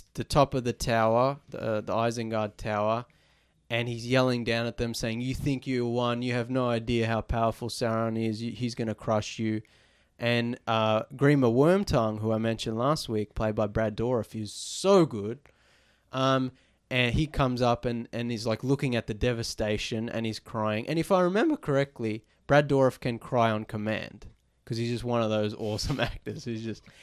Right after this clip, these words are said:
he's in my favorite episode of X-Files, the one where he plays the serial killer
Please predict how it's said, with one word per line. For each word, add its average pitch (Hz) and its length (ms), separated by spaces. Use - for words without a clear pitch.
he's 170 160
in 214 80
my 175 120
favorite 151 460
episode 120 600
of 104 440
X-Files, - 680
the 120 80
one 123 200
where 120 100
he 113 40
plays 113 320
the 135 60
serial 113 380
killer 104 440